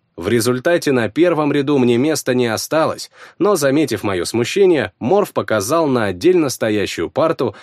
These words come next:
находящуюся почти у самой преподавательской кафедры. «Юная Эва», начал Гроас, когда все заняли места, «уже немного ввела меня в курс дела.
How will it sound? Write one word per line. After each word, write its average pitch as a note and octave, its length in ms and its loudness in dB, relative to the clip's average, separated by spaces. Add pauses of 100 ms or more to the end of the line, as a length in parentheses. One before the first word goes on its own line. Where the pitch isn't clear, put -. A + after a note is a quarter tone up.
(140)
находящуюся C#3 880 0
почти F#2+ 400 0
у C#3+ 120 4
самой F3 420 0
преподавательской G#2 920 -2
кафедры. - 600 -8 (640)
«Юная F#3+ 640 0
Эва», G3+ 480 0 (420)
начал G2 440 -2
Гроас, A#2 400 0
когда F2+ 280 -2
все D3 240 -2
заняли F2 400 -4
места, G2+ 460 -4 (580)
«уже A#3 300 2
немного G3+ 460 2
ввела G3 460 2
меня A2 260 0
в - 80 -14
курс D3+ 260 -4
дела. A2+ 440 -4